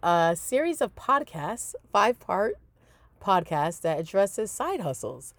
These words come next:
You know, like, a lot of people are thinking of ways that they could add extra income to their household.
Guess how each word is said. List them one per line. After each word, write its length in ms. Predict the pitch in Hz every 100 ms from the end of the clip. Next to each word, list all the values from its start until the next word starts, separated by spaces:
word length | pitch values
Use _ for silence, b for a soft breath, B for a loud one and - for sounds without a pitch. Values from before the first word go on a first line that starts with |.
| b b b
You 100 | 240
know, 240 | 233 208 196
like, 200 | 180 175
a 60 |
lot 260 | 190 196 220
of 80 | 196
people 300 | 208 190 180
are 100 | 165
thinking 400 | 180 170 175 160
of 120 | 156
ways 500 | 175 175 175 165 - b b b -
that 280 | 165 156 165
they 120 | 170
could 180 | - -
add 220 | - 269
extra 320 | - 214 - -
income 340 | 196 180 175
to 120 | 165 185
their 100 | 175
household. 560 | 147 143 156 147 160